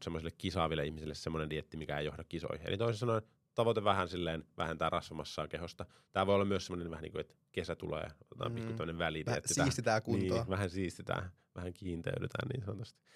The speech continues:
Speaker 1: Ja se on yleensä varsinkin kisaaville niin semmoista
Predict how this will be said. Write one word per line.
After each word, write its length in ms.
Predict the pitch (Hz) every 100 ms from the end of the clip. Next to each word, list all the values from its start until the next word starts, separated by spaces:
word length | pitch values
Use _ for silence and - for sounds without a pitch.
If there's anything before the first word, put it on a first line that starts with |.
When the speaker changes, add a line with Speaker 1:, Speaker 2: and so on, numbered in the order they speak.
| - - - - _
Speaker 1:
Ja 360 | 107 104 104 104 - _ _ _ _ _ _ _ _ _ _ - -
se 120 | 123
on 80 | 135
yleensä 380 | 135 120 113 - - _ 110
varsinkin 360 | 110 107 90 -
kisaaville 480 | 120 117 110 101 95
niin 120 | 90
semmoista 360 | 95 87 -